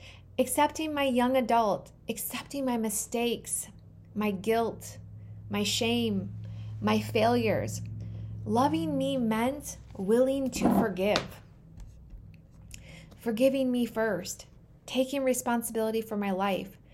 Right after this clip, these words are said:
as fully as I understood, uh, what was possible at that time, right? So it was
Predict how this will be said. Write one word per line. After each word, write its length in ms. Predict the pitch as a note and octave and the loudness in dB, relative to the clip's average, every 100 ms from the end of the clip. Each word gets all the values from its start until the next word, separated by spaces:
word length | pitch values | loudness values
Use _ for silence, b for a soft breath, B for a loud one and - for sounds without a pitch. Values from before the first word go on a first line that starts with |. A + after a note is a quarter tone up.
| b b b A3 | b b b 4
as 200 | A3 A3 | 4 2
fully 440 | A#3+ A#3+ C4 B3 | 0 2 4 2
as 100 | A#3 | 2
I 60 | A3 | 2
understood, 800 | G#3+ G#3+ G#3 - G#3+ C4+ D4 - - - | 2 0 0 -2 0 0 -2 -8 -18 -6
uh, 340 | G#3 G3+ G3 F#3 | 0 2 2 0
what 200 | G#3+ - | -2 -2
was 140 | A#3+ | -4
possible 480 | - A#3+ C#4 - G#3 | -6 -4 -4 -2 -2
at 140 | F3 | -2
that 120 | - - | -4 -8
time, 340 | F3 D3+ F3 | -10 -8 -6
right? 380 | F#3 G#3 D4+ - - - - - - - - - - - | -2 0 -2 -4 -20 -20 -20 -20 -20 -20 -20 -18 -14 -10
So 400 | - C4 C4 B3+ - | 4 10 10 10 6
it 120 | C4+ | 2
was 380 | C4+ C#4 C4+ | 4 2 2